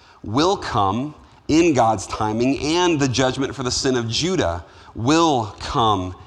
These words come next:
in God's timing. Again, it's a subtle reminder to Habakkuk that God is in control, that God's timing is perfect,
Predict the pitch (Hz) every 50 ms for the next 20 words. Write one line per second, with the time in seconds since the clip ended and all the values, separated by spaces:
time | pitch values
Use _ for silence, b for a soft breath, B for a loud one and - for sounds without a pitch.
0 | B - 123 127 123 117 113 110 107 - 98 110 104 101 98 90 - - - -
1 | 107 101 92 87 85 82 82 - - _ B B B B B B B B - -
2 | 113 104 127 131 123 110 98 92 - 131 - - 117 110 - - - 131 123 135
3 | 147 147 143 135 131 127 123 123 123 123 117 - 143 123 123 135 117 110 117 110
4 | 110 107 - 113 104 - - - B B B B - - 120 104 104 104 92 117
5 | 110 104 120 127 131 131 131 - 123 123 127 123 - 147 135 127 - - 110 92
6 | 87 87 85 90 95 95 B B B B B - 107 98 107 104 117 110 123 123
7 | 123 117 - - - - 131 123 131 131 131 127 123 - - - - 110 98 -
8 | - 95 95 98 - - -